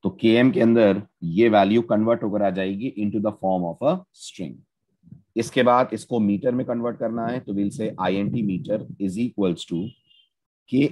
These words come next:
M multiplied by thousand। तो kilometer convert हो जाएगा into meter, जो value आ जाएगी आपके पास meter नाम के variable में।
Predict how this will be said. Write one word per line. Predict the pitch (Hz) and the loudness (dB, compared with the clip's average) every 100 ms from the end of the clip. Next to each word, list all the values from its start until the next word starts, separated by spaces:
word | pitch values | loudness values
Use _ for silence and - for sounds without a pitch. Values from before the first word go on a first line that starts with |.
| 110 | 0
M | 104 101 - 82 | 2 0 -2 -4
multiplied | 92 98 110 104 104 92 87 | -2 -2 -2 0 2 2 2
by | 87 101 131 - - - - - - | 2 2 0 -6 -16 -16 -16 -10 -6
thousand। | 80 76 - - - - - - - _ _ _ - | -6 -6 -14 -18 -18 -16 -16 -18 -20 _ _ _ -14
तो | |
kilometer | - 107 107 107 95 113 95 - | -4 0 0 0 0 -2 -2 -2
convert | 104 110 101 | -2 -2 -2
हो | |
जाएगा | 101 101 101 104 | -2 -2 0 0
into | 98 101 95 | -2 -2 -2
meter, | 90 - 131 | -2 -4 -4
जो | 110 101 | -4 -2
value | 95 101 101 | -2 -2 -2
आ | |
जाएगी | 92 95 95 101 | -2 -6 -6 -6
आपके | 90 - | -6 -6
पास | 85 107 - | -8 -6 -2
meter | 92 107 104 117 | 0 0 2 2
नाम | 104 92 | 2 -2
के | 117 | -4
variable | 101 87 78 76 | -6 -6 -8 -12
में। | 73 | -18